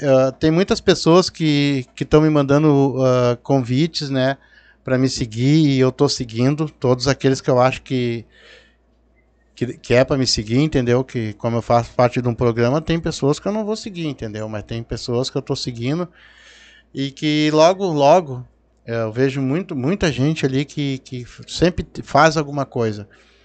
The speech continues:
E logo, logo eu vou mandar um, meus cont-, o, ali mesmo no Facebook, ali, ó, eu tenho um podcast. E se você quiser vir aqui participar, que você tem,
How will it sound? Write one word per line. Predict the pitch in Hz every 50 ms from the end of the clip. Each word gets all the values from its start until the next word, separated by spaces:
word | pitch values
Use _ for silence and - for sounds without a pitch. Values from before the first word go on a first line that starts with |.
| _ _ _ _ _ _ _ _ _ _ _ _ -
E | 135 135
logo, | 143 147 160 165 165
logo | 160 156 156 165 160
eu | 156
vou | 160 170
mandar | 170 170 170 156 156 156 156
um, | 160 160 151 147
meus | 139 139 135 135 -
cont-, | - 139 131 123 - - -
o, | 123 120 120 120 117 117 120 120 120 110 107 _ _ _ _ _ _ _ _ _ _ _ _ _ _ _ _ _ _
ali | - 156 190 214 240
mesmo | 240 220 208 220 214 190 190
no | 175 151
Facebook, | - - 156 151 - - 131 120 139 160 160 - 151
ali, | 135 131 147 151
ó, | 143 151 165 156 139 123 117 113 117
eu | 120
tenho | - 127 127 131
um |
podcast. | 131 151 135 135 - - 135 131 139 147 139 139 - - 147 139 135 - - - - - - - - - - _
E | - 139
se | 135 -
você | 151 151 156 139 - 170
quiser | 165 165 151 160 160 151
vir | 151 165 165 165
aqui | 160 - - 156
participar, | - 156 151 - - - 135 - - 135 147 147
que | - 135
você | 131 127 117 - 143
tem, | 135 - - 139 143 151 160 156 131